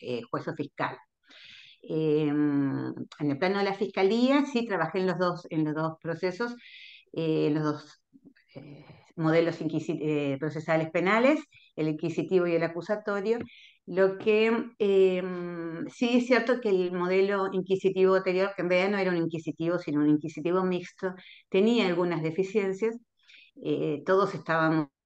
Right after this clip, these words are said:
de acuerdo en que había que modificarlo, eh, las diferencias estaban en cómo modificarlo, si, si tra-, transformar el, el inquisitivo en más mixto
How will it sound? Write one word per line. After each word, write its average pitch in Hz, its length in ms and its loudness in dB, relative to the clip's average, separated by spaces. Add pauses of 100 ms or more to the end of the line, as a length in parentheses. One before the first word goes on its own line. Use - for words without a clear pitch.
(140)
de 151 160 -2
acuerdo 147 280 -2
en 147 80 -2
que 147 60 -4
había 139 160 -2
que 143 60 -8
modificarlo, 196 840 -4
eh, 135 340 -6
las 139 300 -6
diferencias 170 500 -4
estaban 175 360 -4
en 170 120 2
cómo 190 240 0
modificarlo, 202 880 -2 (420)
si, 151 840 0 (100)
si 156 300 0 (160)
tra-, 165 200 0 (160)
transformar 175 600 2
el, 165 480 2
el 143 180 -2
inquisitivo 170 560 2
en 175 140 0
más 185 200 0
mixto 190 500 -4